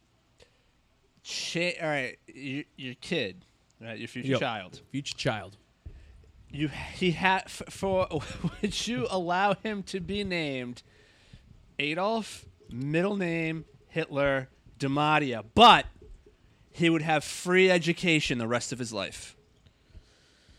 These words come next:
Speaker 1: But you have to name him
Speaker 2: Hmm.
Speaker 1: Adolf Hitler Dematia. You can't, you can't.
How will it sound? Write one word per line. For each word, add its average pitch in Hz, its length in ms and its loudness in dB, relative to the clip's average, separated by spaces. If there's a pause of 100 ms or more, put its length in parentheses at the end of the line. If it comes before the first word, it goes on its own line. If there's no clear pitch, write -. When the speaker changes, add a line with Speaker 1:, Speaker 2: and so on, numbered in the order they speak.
Speaker 1:
But 156 140 2
you 147 80 4
have 151 220 8
to 160 60 2
name 151 280 2
him 143 120 0
Speaker 2:
Hmm. 107 80 -8
Speaker 1:
Adolf 139 400 0
Hitler 127 220 -4
Dematia. 110 600 -4
You 117 100 -6
can't, 139 360 -6 (880)
you 120 140 -8
can't. 139 440 -2